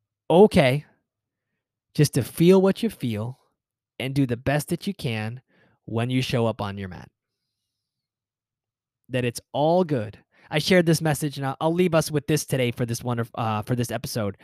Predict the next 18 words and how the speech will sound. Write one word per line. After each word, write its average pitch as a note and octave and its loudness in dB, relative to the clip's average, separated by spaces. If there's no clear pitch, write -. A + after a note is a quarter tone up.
You C3+ -4
know, A#2+ 0
last C#3+ 2
night D3 2
when C#3 0
I C3+ 4
was C3 0
teaching C3+ -6
a A#2+ -2
yoga B2 2
class, A#2+ -6
uh, G#2+ -4
online, B2 -2
you C3 0
know, A#2+ 0
Don D3 0
Miguel C#3 2
Ruiz B2 0